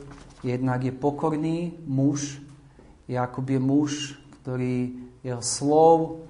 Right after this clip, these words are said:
vidieť, že našiel milosť u Boha a hovorí o tejto milosti z jeho vyjadrenia, to je zrejmé. A, a nielen to, ale Jakob,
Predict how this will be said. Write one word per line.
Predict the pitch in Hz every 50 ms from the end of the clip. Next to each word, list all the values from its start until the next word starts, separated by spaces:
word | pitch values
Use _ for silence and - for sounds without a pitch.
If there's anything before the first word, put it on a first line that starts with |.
| -
vidieť, | 135 120 139 151 147 143 143 139 135 131 - 127
že | 127 127 127
našiel | 127 123 - - 131 127
milosť | 131 135 143 147 147 135 135 135 - - - - - - - - - - -
u | - 135
Boha | 127 120 127 131 127 123 127 123 123 123 - - - - - -
a | - 104
hovorí | 101 123 139 143 139 143 143 143 139
o | 131 139
tejto | 139 139 135 139 147 139
milosti | 139 139 135 135 131 135 - -
z | 131 127 131
jeho | 120 127
vyjadrenia, | 120 127 139 139 139 139 139 139 139 143 143 139 135
to | 143 - 139
je | 139 139 139
zrejmé. | 139 135 135 131 131 131 127 127 123 127 127 - - - - - - - - - - - - - - - - - - - - - - - - - -
A, | - 135 135 135 135 139 139 139 139 139 139 139 - - - - - - - - - - - - - - - - - - - - - -
a | - 139 139
nielen | 151 165 190 208 220 220 214 214
to, | 208 180 156 139 139 151 160 147 135 - - - - - - - - - - - - - - - - - - - - - -
ale | 139 131 131 131 131 131 135 135 135 135 135 131 131 139 135 - - - - - - - - - - - - - - - - - - - - - - - - - -
Jakob, | 135 147 165 208 220 220 - 143 127 127 131 -